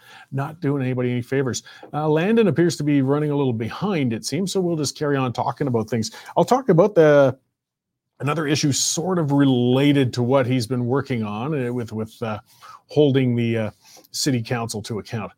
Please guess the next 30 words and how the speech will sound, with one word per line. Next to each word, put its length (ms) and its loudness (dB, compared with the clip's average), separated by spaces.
And 120 2
there's 140 4
been 140 6
more 180 6
and 100 4
more 140 4
talk 340 2
about 280 0
political 420 2
parties 540 0
possibly 560 -2
getting 300 -2
in 220 -2
on 340 0
the 60 0
municipal 480 -2
scene. 260 0
And 80 -2
of 80 -8
course, 220 -10
some 80 -8
people 200 -2
are 40 2
getting 340 4
very, 280 4
very 380 2
upset 480 -2
with 180 -2
that, 180 -2
particularly, 760 2